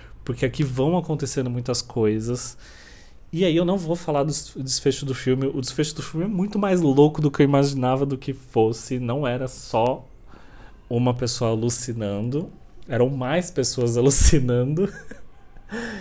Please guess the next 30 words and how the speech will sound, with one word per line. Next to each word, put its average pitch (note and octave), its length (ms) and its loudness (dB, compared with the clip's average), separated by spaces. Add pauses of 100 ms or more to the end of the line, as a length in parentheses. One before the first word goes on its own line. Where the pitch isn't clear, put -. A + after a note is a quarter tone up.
(280)
Mas E3+ 460 4
aí D3+ 200 6
a E3 80 6
gente D#3 200 0
tem F3 140 -2
mais E3 220 0
ou F3 60 2
menos E3+ 180 -2
a F3 40 -2
mesma E3+ 240 -2
coisa E3+ 220 -2
da F3 80 -2
história, C#3+ 460 2
né? B2 120 0
A A#2 60 2
gente A2 260 -4
tem C#3 300 0
ela C3 300 2
como A#2+ 380 0
querendo B2+ 300 0
se - 140 -4
provar A#2 460 2
sendo B2 340 0
atriz. A#2 480 0
Ela A#2+ 180 4
pega D3 380 4
um C3+ 120 4
papel C3 380 4
muito F#3 400 0
complexo, C#3 1080 0